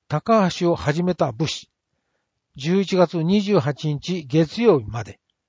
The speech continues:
午前九時から午後五時。入館は午後四時三十分まで。一般五百円。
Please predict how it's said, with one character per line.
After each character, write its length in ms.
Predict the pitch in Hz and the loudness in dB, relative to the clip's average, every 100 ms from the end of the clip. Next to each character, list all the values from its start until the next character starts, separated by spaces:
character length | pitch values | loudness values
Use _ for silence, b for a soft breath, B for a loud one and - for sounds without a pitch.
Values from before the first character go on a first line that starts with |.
| _ _ _ _ _ _ - | _ _ _ _ _ _ -2
午 140 | 196 | 2
前 240 | 196 175 139 | 4 2 2
九 120 | 190 | -2
時 140 | 170 | -2
か 140 | 151 135 | 0 -2
ら 180 | 135 - | -2 -8
午 160 | 156 208 | 0 2
後 140 | 190 | 2
五 180 | 131 147 | 2 0
時。 160 | - - _ _ _ | -2 -14 _ _ _
入 200 | 151 185 | -2 0
館 320 | 175 180 170 | 2 2 2
は 280 | 170 170 170 | 2 0 -2
午 220 | 156 208 | 0 2
後 200 | 214 185 175 | 4 2 4
四 160 | 202 | 2
時 100 | 190 | 2
三 260 | - 156 160 | 0 0 -2
十 120 | 156 - - | -4 -10 -10
分 180 | 117 | -10
ま 140 | 113 110 | -8 -10
で。 140 | - _ _ _ _ _ _ _ _ | -12 _ _ _ _ _ _ _ _
一 180 | 175 151 _ | -6 -6 _
般 300 | 214 220 208 | 4 4 0
五 200 | 175 165 | 0 4
百 280 | 175 190 127 | 4 2 -2
円。 180 | 87 | -10